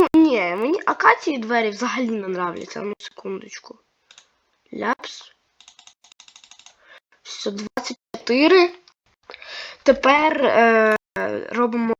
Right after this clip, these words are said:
двері. Зараз. Не акації. Ляп. Ну, ви що, смієтеся? Все, встигли. Оп. Так, щось мене залагало. Ну, нічого.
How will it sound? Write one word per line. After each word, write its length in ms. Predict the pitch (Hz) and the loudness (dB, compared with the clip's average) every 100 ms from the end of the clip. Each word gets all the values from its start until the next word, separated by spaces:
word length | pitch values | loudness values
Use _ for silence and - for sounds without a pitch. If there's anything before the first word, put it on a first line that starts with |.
| - | -8
двері. 800 | 202 208 226 285 302 247 185 - 196 | -6 0 4 4 4 2 -2 -4 -10
Зараз. 380 | 185 185 - _ _ - - - - _ | -10 -10 -14 _ _ -20 -20 -20 -20 _
Не 320 | - 202 202 | -10 -8 -8
акації. 600 | 202 - 170 170 - 175 - 180 - _ _ _ _ _ _ _ _ - | -8 -6 -6 -6 -10 -16 -16 -20 -20 _ _ _ _ _ _ _ _ -8
Ляп. 180 | 208 - _ _ _ - | -8 -10 _ _ _ -12
Ну, 220 | 214 226 - _ | -6 -6 -8 _
ви 100 | 226 | -12
що, 120 | 226 | -8
смієтеся? 600 | 226 220 214 247 302 262 220 _ - _ - | -6 -4 -4 -4 -4 -6 -10 _ -20 _ -18
Все, 200 | - 180 | -12 -12
встигли. 500 | - - 185 214 - - _ _ _ _ _ _ _ - _ - | -12 -12 -10 -10 -12 -18 _ _ _ _ _ _ _ -20 _ -6
Оп. 220 | 302 - - - - _ _ - _ - - - - _ - | -6 -6 -20 -20 -20 _ _ -20 _ -20 -20 -20 -20 _ -6
Так, 400 | 190 - - - | -4 -4 -6 -14
щось 260 | - - - | -12 -14 -8
мене 240 | 202 208 - | -4 -4 -6
залагало. 840 | 202 208 196 196 208 262 339 247 - _ _ _ _ - - | -8 -4 -2 0 2 4 4 0 -4 _ _ _ _ -16 -4
Ну, 200 | 208 208 | -2 0
нічого. 420 | 214 - - | -2 -6 -10